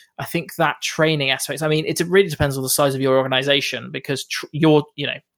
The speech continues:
you yourself might not, um, actually use the Power Platform. Well, you might use the Power Platform, but not like a citizen developer. Um, so you might not have much experience in it. So that's where you could potentially look to a partner.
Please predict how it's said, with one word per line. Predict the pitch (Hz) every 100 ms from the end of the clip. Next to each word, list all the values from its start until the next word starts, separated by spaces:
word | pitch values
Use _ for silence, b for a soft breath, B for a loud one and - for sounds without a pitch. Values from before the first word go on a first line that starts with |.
| _ _ _ _
you | 151 151 151
yourself | 143 127 - 151 127 123 -
might | 143 139 131 -
not, | 151 143 123 - - - - - _ _ _ _
um, | 139 127 127 131 -
actually | 143 - 135
use | 139 139
the | 135
Power | 127 120
Platform. | - - 139 135
Well, | 170 147 B B _
you | 156
might | 208 156
use | 185 180
the |
Power | - 127
Platform, | 127 135 - 139
but | 139 139
not | 147 143 -
like | 135 -
a |
citizen | 135 - - 135
developer. | 131 165 147 - 139 - B B B 156
Um, | 139 185 - _ _ _ -
so | -
you | 170
might | -
not | 143
have | 139 139
much | 151 151 -
experience | - - 156 - -
in |
it. | 123 -
So | 151
that's | 160 -
where | 151 143
you | 147 143
could | - 156 143 - _ _ _
potentially | - 165 165 160
look | 147 -
to | -
a | 135
partner. | - 190 - 135